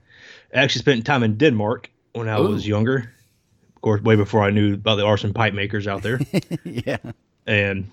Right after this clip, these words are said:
Speaker 1: what I knew, and we moved back to Florida in about late eighties, and then my dad retired, and we moved to South Carolina early nineties, and I've been here ever since.
Speaker 2: So that, that's pretty much what you remember as home.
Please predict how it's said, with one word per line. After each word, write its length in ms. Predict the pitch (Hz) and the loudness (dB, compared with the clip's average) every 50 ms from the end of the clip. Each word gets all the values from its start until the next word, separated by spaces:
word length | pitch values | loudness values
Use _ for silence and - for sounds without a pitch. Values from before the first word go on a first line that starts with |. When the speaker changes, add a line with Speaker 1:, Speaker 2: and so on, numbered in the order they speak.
| _ _ _ _ _ _ _ _ _ - | _ _ _ _ _ _ _ _ _ -2
Speaker 1:
what 120 | 120 113 | 2 2
I 60 | 107 104 | 2 2
knew, 120 | 110 117 - - - _ _ _ _ _ - - - - - - - - | 2 -2 -6 -10 -16 _ _ _ _ _ -20 -20 -20 -20 -20 -20 -18 -10
and 360 | - 104 101 101 101 101 98 101 | -4 -2 0 0 0 0 2 4
we 100 | 107 120 | 4 6
moved 320 | 127 135 143 143 131 120 | 8 10 10 10 8 8
back 440 | 131 139 135 135 135 113 - - - | 4 4 4 4 2 0 -4 -12 -10
to 80 | - 113 | -10 -8
Florida 500 | 107 - 180 190 196 165 127 143 160 139 _ _ _ _ _ _ _ _ _ _ _ _ _ _ _ _ _ _ _ _ _ _ _ _ _ - | -2 4 6 6 8 6 6 2 -2 -4 _ _ _ _ _ _ _ _ _ _ _ _ _ _ _ _ _ _ _ _ _ _ _ _ _ -6
in 240 | 117 113 113 113 110 | -4 -2 -2 0 0
about 340 | 110 120 113 110 110 - | 0 2 2 2 0 0
late 400 | 104 113 123 135 139 135 120 - _ _ - | 0 4 4 4 4 4 0 -4 _ _ -2
eighties, 840 | 131 139 135 135 135 139 135 135 135 131 135 131 123 - - - - - | 2 4 4 4 4 4 4 4 4 2 0 0 -4 -8 -14 -16 -16 -12
and 140 | - 113 110 | -8 -4 -2
then 200 | 110 110 110 104 | -2 0 0 2
my 80 | 107 107 | 2 2
dad 180 | 107 120 120 | 4 4 4
retired, 680 | 120 113 107 - 131 123 123 120 120 117 117 113 110 - | 4 4 2 2 2 2 2 4 4 4 2 2 0 -4
and 240 | - 107 107 107 110 | -6 -4 -4 -2 -2
we 60 | 110 | -2
moved 260 | 110 110 110 107 104 | -2 -2 -2 -2 -2
to 100 | 107 104 | -4 -8
South 260 | - - 113 107 107 | -4 -2 -2 -2 0
Carolina 520 | 110 110 107 107 107 107 104 107 104 104 101 - _ _ _ _ _ _ _ - | 0 0 0 0 0 0 0 0 -2 -2 -4 -10 _ _ _ _ _ _ _ 2
early 200 | 131 127 117 110 | 4 6 6 6
nineties, 460 | 107 110 110 107 104 104 104 104 101 | 6 4 2 2 0 0 -2 -2 -2
and 80 | 104 101 | -4 -4
I've 60 | 101 | -2
been 100 | 104 98 | -2 -2
here 100 | 101 101 | -2 -2
ever 120 | 95 95 | -2 -2
since. 380 | 95 - 92 90 - - - - _ _ _ _ _ _ _ _ _ _ _ _ _ - | -6 -8 -12 -14 -14 -14 -16 -16 _ _ _ _ _ _ _ _ _ _ _ _ _ -12
Speaker 2:
So 140 | - 135 135 | -6 -2 0
that, 280 | 156 175 160 - - | 2 2 0 -2 -2
that's 220 | 151 175 185 - - | 0 0 0 0 -2
pretty 400 | - - - 156 165 127 110 104 | -8 0 2 2 2 2 2 0
much 360 | 107 104 98 92 - - - | 2 2 0 0 -2 -2 -4
what 180 | 101 92 - | -4 -4 -2
you 140 | - 98 95 | 0 0 2
remember 420 | 92 92 90 92 90 90 85 82 78 | 2 2 2 0 0 -2 -2 -4 -6
as 120 | 78 - | -8 -8
home. 340 | - 95 85 71 69 71 | -6 -6 -6 -4 -6 -10